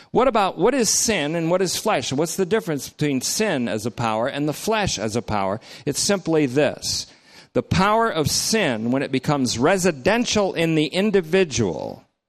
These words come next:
is called the flesh. So Paul takes this terminology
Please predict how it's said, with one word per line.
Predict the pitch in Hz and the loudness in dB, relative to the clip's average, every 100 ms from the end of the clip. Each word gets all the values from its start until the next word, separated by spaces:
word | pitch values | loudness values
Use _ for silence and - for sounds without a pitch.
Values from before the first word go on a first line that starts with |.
| _ - | _ -6
is | 113 | -4
called | - 107 98 101 | 0 0 0 -4
the | |
flesh. | 101 113 92 60 - - - - - _ _ _ _ _ _ _ _ _ _ _ _ _ _ _ _ _ _ _ _ _ _ _ _ _ _ _ _ _ _ _ _ _ _ _ _ _ _ _ _ _ _ _ _ _ _ _ _ _ - | -6 -2 -4 -4 -10 -8 -8 -10 -14 _ _ _ _ _ _ _ _ _ _ _ _ _ _ _ _ _ _ _ _ _ _ _ _ _ _ _ _ _ _ _ _ _ _ _ _ _ _ _ _ _ _ _ _ _ _ _ _ _ -4
So | 127 | -2
Paul | 120 156 196 | 2 2 2
takes | 196 165 - | 2 0 0
this | 139 131 | -2 -2
terminology | - 151 139 127 127 123 113 117 113 | 0 0 2 2 2 2 2 0 0